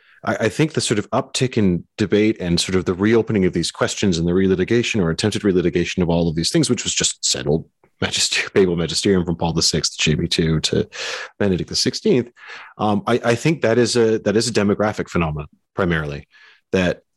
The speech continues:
um, I think people who, uh, did not see their interpretation of the council brought to bear, uh, in the papal magisterium of three popes are n-,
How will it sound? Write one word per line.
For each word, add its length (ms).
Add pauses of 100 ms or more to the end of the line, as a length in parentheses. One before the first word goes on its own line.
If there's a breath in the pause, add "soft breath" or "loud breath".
(120)
um, 360
I 100
think 320
people 320
who, 540 (640 soft breath)
uh, 280
did 280
not 360
see 520
their 640
interpretation 840
of 160
the 80
council 640 (120)
brought 280
to 100
bear, 460 (800)
uh, 220
in 140
the 80
papal 260
magisterium 560
of 260 (380)
three 220
popes 520 (880 loud breath)
are 300
n-, 260